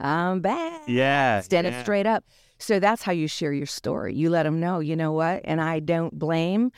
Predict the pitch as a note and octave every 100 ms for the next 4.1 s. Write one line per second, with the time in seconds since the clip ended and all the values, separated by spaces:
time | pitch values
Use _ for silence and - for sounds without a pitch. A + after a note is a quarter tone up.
0 | - - G3 B3 C4+ A#3+ F#3+ G#3 G3 D3+
1 | - F#3 E3 E3 - E3+ D3 D3 D#3 F#3+
2 | D#3 D#3+ E3+ D3 D3+ - D#3+ F3+ F3+ D#3
3 | E3+ D3+ D3 D3+ C#3+ - D#3+ D#3+ F#3+ C#3+
4 | D#3